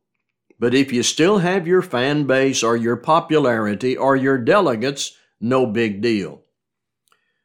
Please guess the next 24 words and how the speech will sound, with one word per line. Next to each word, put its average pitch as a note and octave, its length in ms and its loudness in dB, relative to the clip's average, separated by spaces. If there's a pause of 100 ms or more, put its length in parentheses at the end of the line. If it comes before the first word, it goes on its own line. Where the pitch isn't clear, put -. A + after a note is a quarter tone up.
(140)
There C4 240 2
is C3+ 200 2
a B2 100 2
big A2 580 2
difference A#2 540 -2
between C3 560 -4
what D#3 300 -2
people C#3+ 340 -4
think C#3+ 340 -6
and A#2+ 160 -2
how D#3+ 220 0
they C#3 220 0
evaluate B2+ 760 -4
our B2 180 -2
behavior G#2+ 800 -4 (460)
and A2+ 180 -4
what B2 260 0
God B2 360 -2
has G2 200 -4
said - 540 -4 (400)
and G#2 200 -4
what A#2+ 280 0
God A#2 400 -4
thinks. - 560 -14